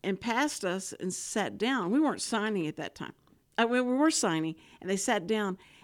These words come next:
and the, the one guy said, "Man, they were so cute. That's a shame that they're, they have to sign. They're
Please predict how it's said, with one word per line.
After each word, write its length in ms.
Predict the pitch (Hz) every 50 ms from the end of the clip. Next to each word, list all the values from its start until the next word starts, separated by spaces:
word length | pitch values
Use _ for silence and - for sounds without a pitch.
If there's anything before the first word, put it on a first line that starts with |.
| _ _ -
and 280 | - 208 208 196 196
the, 160 | 185 135 90 -
the 100 | - 202
one 140 | 214 214 220
guy 140 | 214 196 190
said, 280 | 185 - 208 170 85 - - _ - - - - _ _ _ _ -
"Man, 720 | 226 254 294 302 302 302 285 277 262 233 208 190 180 170 - - - _ _ _ -
they 140 | - 302 320
were 120 | 302 269
so 320 | 220 - - 294 294 277 240
cute. 680 | - - - - 285 311 330 311 254 202 175 160 - - - - - - - - -
That's 140 | - 269 277
a 80 | 254 202
shame 420 | - - - 262 285 311 311 285
that 160 | 240 208 -
they're, 220 | - 180 175 160 147 - - - _ _ _ _ _ _ - - - - _ _ _ _ _ _ _ _ _ _ _ - _ -
they 80 | -
have 140 | 185 220 220 -
to 80 | -
sign. 460 | 110 - - 127 156 220 254 254 233
They're 100 | 190 143